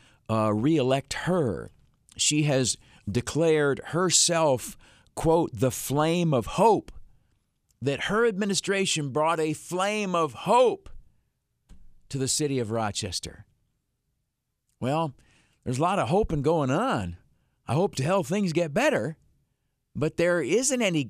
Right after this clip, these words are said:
I mean, unless you are some big downtown developer who just got a face full of, uh, uh, taxpayer cheese, I don't see where the hoping comes from here.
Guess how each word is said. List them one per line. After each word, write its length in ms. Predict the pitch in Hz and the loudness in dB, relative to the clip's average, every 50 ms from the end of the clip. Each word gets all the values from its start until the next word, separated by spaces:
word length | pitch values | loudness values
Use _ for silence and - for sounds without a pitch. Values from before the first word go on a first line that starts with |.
| - | -4
I 80 | 120 151 | -4 -2
mean, 180 | 170 165 165 | -2 0 0
unless 500 | 156 151 147 151 170 202 240 214 - - - | 0 0 0 0 0 0 0 0 0 -2 -2
you 260 | - 143 165 196 208 | -4 -4 -2 0 0
are 140 | 196 180 175 | 2 2 0
some 320 | - - - 180 185 185 156 | 0 -2 -2 0 0 -2 -2
big 260 | 127 175 196 175 135 | -2 -2 -2 -2 -2
downtown 500 | 135 156 165 180 180 - 180 165 156 151 | -2 -2 -2 -2 -2 -2 -2 -2 -2 -2
developer 640 | 143 120 131 160 196 226 208 - - 113 117 123 - - - - - - - | -2 -2 -2 0 0 -2 -2 -2 -2 0 0 -2 -4 -8 -16 -20 -20 -12 -6
who 120 | - 131 | -6 -4
just 380 | - - 156 170 185 165 - - | -2 0 2 2 2 0 0 0
got 300 | 165 165 175 170 - - | 0 0 0 0 -2 -4
a 140 | - 131 123 | -4 -4 -4
face 420 | - - - 180 202 196 170 - | -4 -2 -2 0 2 2 2 0
full 360 | - - 170 156 151 156 - - | 0 0 2 2 2 2 0 0
of, 400 | 127 131 131 131 127 117 107 - | 0 0 2 2 0 -2 -4 -4
uh, 280 | - 127 127 123 120 - - | -4 -2 0 0 0 -2 -2
uh, 180 | 123 117 117 - | -2 -2 -2 -2
taxpayer 600 | - 170 160 180 175 - - - 160 156 135 123 | -4 -4 -4 -2 -2 -2 -2 -2 -2 -2 -2 -2
cheese, 600 | 110 - - 190 226 226 185 147 120 110 113 - - _ - - - - - _ _ _ - | -2 -2 -2 0 -2 -2 -2 -2 -2 -2 -2 -4 -6 _ -16 -20 -20 -20 -20 _ _ _ -8
I 160 | - 143 202 | -6 -4 -2
don't 200 | 247 247 233 - | -2 -2 -2 -2
see 300 | - - 240 240 240 226 | -2 -2 -2 -2 -2 -2
where 220 | 208 208 220 226 | 0 0 0 0
the 100 | 208 208 | 0 0
hoping 340 | 185 202 247 247 214 214 196 | 2 2 2 2 0 -2 -2
comes 300 | - 226 247 285 269 220 | 0 0 0 0 0 -2
from 260 | - 151 131 110 98 | -2 -2 -2 -2 -2
here. 280 | 95 92 82 80 - - | -2 -4 -6 -10 -14 -20